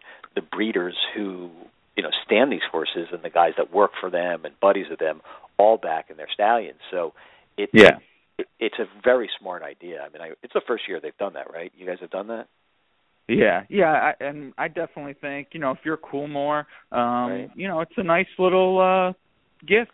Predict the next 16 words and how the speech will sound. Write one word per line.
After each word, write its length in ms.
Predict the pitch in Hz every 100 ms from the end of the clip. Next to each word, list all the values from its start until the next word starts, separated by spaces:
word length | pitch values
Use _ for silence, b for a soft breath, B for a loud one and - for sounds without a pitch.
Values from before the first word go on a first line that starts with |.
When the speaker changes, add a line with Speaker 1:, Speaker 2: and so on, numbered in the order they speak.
| -
Speaker 2:
to 80 | 135
say, 120 | 147 135
"Hey, 200 | 180 175
breed 320 | 143 139 147
our 160 | 139 143
Speaker 1:
Yeah. 80 | 151
Speaker 2:
stallion, 360 | 131 139 175
and 120 | 170
we'll 100 | 143 135
give 160 | 139
you 80 | 147
a 40 |
hundred 240 | 135 139 147
dollar 280 | 147 156 151
win 160 | 170
ticket 480 | - 117 - 101